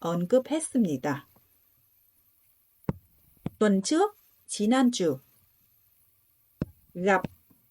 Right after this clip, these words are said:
만났다. Tôi đã gặp anh. 당신을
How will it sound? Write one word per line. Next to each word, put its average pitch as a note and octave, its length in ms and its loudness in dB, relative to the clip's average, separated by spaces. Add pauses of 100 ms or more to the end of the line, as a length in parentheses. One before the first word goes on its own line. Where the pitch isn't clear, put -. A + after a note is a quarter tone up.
(140)
만났다. A3+ 720 -2 (2000)
Tôi D4+ 240 2
đã D#4 200 0
gặp C4+ 280 -2
anh. C#4 300 2 (720)
당신을 F#3 720 -2